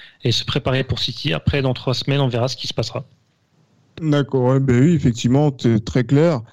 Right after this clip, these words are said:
Speaker 2: par rapport à, par rapport à tout ça. Et, euh,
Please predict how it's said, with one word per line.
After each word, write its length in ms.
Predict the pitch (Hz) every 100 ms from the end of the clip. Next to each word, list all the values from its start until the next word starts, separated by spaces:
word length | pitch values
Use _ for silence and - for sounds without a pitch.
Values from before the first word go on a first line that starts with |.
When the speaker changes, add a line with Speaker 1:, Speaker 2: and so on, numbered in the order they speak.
| - - -
Speaker 2:
par 120 | 113
rapport 420 | 107 117 120 110
à, 40 | 104
par 140 | 110
rapport 260 | 110 113 117
à 60 |
tout 140 | 120 123
ça. 260 | - 156 165 - - - -
Et, 260 | 135 143 151
euh, 460 | 123 110 107 104